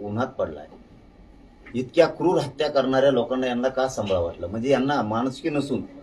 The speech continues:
यांना जातच प्रिय आहे आणि जातीवादच प्रिय आहे, हे सिद्ध करायचं होतं का? कारण इथून पाठीमागं जे झालं त्या, त्यावेळेस असे कोणी सांभाळलेलं नाही. कोणी कोणाच्या, अ, मराठ्यांच्या नेत्याकडून काय झालं तर मराठ्यांनी कधी त्याला पाठीशी घातलेलं नाही, त्याला उघडच पाडलेलं.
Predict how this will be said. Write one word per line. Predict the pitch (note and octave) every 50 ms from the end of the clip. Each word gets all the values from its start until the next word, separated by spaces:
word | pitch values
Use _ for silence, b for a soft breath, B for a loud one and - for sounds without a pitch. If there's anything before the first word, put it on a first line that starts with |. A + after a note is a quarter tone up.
| - - - - -
यांना | B2 B2+ C3+ D3+ D#3+ D3+
जातच | A#2+ G#2 A#2 A#2+ C3 C#3 F#3 G3+ G3 F#3+ G3
प्रिय | F#3+ E3+ E3 E3 E3
आहे | D#3 D#3+
आणि | E3 F3 F3+
जातीवादच | D#3 A#2+ C3+ C3 C3 D#3+ D#3 D3+ C#3+ C#3+ D3+ E3+ - -
प्रिय | - C#3 C3+ C3 A#2+
आहे, | A2
हे | A2 A#2+ B2+
सिद्ध | C3 - C#3 A#2+ A#2+ B2
करायचं | - A2+ A2+ A#2 A#2 B2
होतं | A2 F#2 F#2 - A#2+ A2
का? | - - - - - - - - - - - - - - - -
कारण | B2+ C#3 D#3 D3+ B2+ - - - - -
इथून | C3+ C#3 D3 F#3+ F#3
पाठीमागं | E3 E3+ E3 E3 E3 D#3+ D#3+ D#3+ D3+ D#3
जे | D3+ C#3+ D3+ E3
झालं | D3 C3 C3 B2 A#2+ A#2+ A2 - - - - - - - - - -
त्या, | D3 D#3
त्यावेळेस | D#3+ - F#3 F3+ E3+ E3 F3+ G3 F3+ -
असे | - - - F#3+
कोणी | - F#3+ G3+ G3
सांभाळलेलं | - - B2 B2+ C#3 D#3 E3 F3 F3 F3+ F#3 E3+
नाही. | D#3+ F3 G3+ A3 - - - - - - - - - - - - - - - - -
कोणी | C3+ D3 E3+ F3
कोणाच्या, | - D#3+ E3 D#3+ E3 E3 D#3+ E3+ E3+ D#3+
अ, | D3 C#3+ - - - A2+ A2+
मराठ्यांच्या | A2 A2 B2 C#3+ E3 E3+ D3 D3+ D3+ D3 E3+ D#3+
नेत्याकडून | D#3 D#3 D3 - E3 D#3+ E3 D#3+ D#3+
काय | D#3 D#3+ D#3
झालं | D3 D3 C#3+ D#3 D#3+
तर | E3 D#3
मराठ्यांनी | C3+ A#2 A#2 C3 D3 C#3+ D3 D3+ D#3 D#3+
कधी | - D#3 C#3 C#3
त्याला | C#3 E3 D#3+
पाठीशी | D3+ - C#3+ C#3 C3+ D3+ - -
घातलेलं | - C#3+ C#3 C#3+ D#3 D#3 D#3
नाही, | D#3+ D#3+ -
त्याला | E3 E3 D#3
उघडच | C#3+ C3 C3 D#3+ F3+ -
पाडलेलं. | C3+ C3+ A#2+ A2+ G2 F#2+ F2